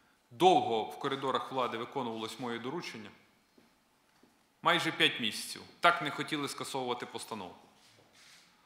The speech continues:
Сьогодні, на кінець-то, буде ліквідований цей корупційний інститут оцінювання.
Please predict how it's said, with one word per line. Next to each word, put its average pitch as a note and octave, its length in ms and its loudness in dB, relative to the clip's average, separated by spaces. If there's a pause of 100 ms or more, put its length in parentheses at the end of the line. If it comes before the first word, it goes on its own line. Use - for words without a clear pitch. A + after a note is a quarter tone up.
(960)
Сьогодні, E3 360 0
на D#3 120 2
кінець-то, C#3+ 640 0 (640)
буде D3+ 220 0
ліквідований C#3 640 0
цей B2+ 160 -4
корупційний B2+ 500 -4
інститут B2+ 460 -6
оцінювання. D#3 520 -6